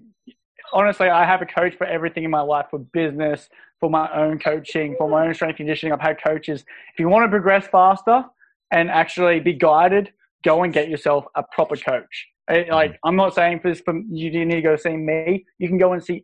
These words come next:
Speaker 1: any coach that has coached people before for what you want to do. And make sure they're doing something that for what you want to do, you know?
Speaker 2: Mm-hmm.
Speaker 1: If you, if you say you wanted a business coach,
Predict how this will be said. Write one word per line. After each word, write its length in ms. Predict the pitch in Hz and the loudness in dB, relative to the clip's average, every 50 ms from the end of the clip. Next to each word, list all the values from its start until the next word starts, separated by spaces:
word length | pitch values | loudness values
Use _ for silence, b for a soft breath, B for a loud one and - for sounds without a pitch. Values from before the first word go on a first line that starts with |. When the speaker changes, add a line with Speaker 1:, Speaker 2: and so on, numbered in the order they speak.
| - | -4
Speaker 1:
any 180 | 160 170 180 175 | -4 -2 -4 -4
coach 480 | 175 - 160 160 160 165 - - - _ - | -4 -2 0 0 0 -2 -4 -10 -10 _ -4
that 120 | 160 143 | -2 0
has 160 | 135 156 147 - - | 0 -2 -4 -4 -4
coached 300 | - 160 165 160 - - | -4 -4 -4 -6 -6 -6
people 260 | - 156 156 - 156 | -6 -6 -6 -6 -8
before 520 | 143 147 143 - - 156 156 151 151 151 147 B B B B | -6 -6 -6 -2 0 0 2 2 2 0 -2 B B B B
for 100 | - 156 | -4 0
what 200 | 147 160 180 190 | 0 0 0 0
you 200 | 170 160 175 190 | -2 -4 -4 -2
want 220 | 160 147 151 143 - | 0 0 -2 -2 -4
to 80 | 151 | -8
do. 220 | 131 135 135 127 - _ _ _ _ _ _ _ _ _ _ _ _ _ _ _ _ _ _ _ _ - | -8 -8 -8 -8 -10 _ _ _ _ _ _ _ _ _ _ _ _ _ _ _ _ _ _ _ _ -6
And 160 | 165 160 165 165 | -4 -2 0 2
make 220 | 170 202 226 196 | 2 2 0 0
sure 180 | - 220 202 190 | 2 2 2 4
they're 160 | 180 180 170 | 2 2 2
doing 420 | 151 170 180 190 196 180 165 151 | 2 2 2 2 2 0 -2 -2
something 400 | 143 - 170 - - 160 151 151 151 | -2 -2 -2 -2 -2 -6 -6 -4 -2
that 180 | 147 143 - | -4 -2 -2
for 100 | - 156 | -2 -2
what 140 | 156 156 151 | -2 -2 -2
you 160 | 151 165 165 | -2 -4 -2
want 160 | 156 156 143 | -2 -2 -4
to 80 | 135 139 | -4 -2
do, 260 | 143 147 131 117 113 - _ | -2 0 0 -2 -4 -10 _
you 140 | - - 143 | -10 -6 -4
know? 180 | 139 143 151 151 b b b b b b - | -2 -2 -2 -4 b b b b b b -10
Speaker 2:
Mm-hmm. 180 | 104 92 95 - | -8 -6 -2 -2
Speaker 1:
If 140 | 165 156 185 | -2 0 0
you, 380 | 202 208 202 202 185 170 240 - | 0 0 0 0 -2 -6 -8 -6
if 160 | 175 160 - | -6 -4 -2
you 180 | 202 202 196 | -2 -2 -2
say 240 | 175 - 190 202 202 | 0 0 2 2 2
you 120 | 190 185 190 | 2 0 0
wanted 160 | 190 185 170 | -2 -2 -2
a 40 | 151 | 0
business 300 | 170 185 180 190 175 - | 0 0 0 -2 -4 -4
coach, 340 | - 156 139 143 151 151 | -4 -4 -2 -2 -4 -4